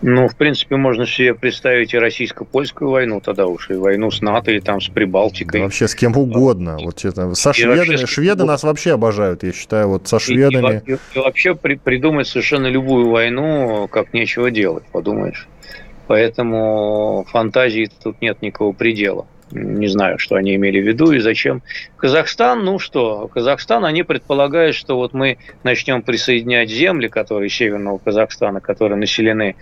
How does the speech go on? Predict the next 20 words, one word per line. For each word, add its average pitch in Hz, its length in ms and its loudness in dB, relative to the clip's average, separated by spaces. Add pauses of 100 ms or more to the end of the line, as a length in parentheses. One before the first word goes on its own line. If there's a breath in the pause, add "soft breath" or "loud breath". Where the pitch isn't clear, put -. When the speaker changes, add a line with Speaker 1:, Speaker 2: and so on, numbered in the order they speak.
(260 loud breath)
Speaker 1:
отчасти 110 540 0
русским 107 400 -2
населением. 98 640 0 (340 loud breath)
Но 147 80 4
это 180 160 -2
такой 185 300 2
расхожий 170 580 0
термин, 123 480 -4 (500 loud breath)
э, 170 40 -6
э, 131 340 0
р-, 139 380 2
расхожий 135 500 0
миф, 160 420 -2
э, - 40 -14 (480)
на 113 100 0
самом 113 320 0
деле. 107 240 2
Это 110 180 0
как 120 240 0
вот, 113 220 -6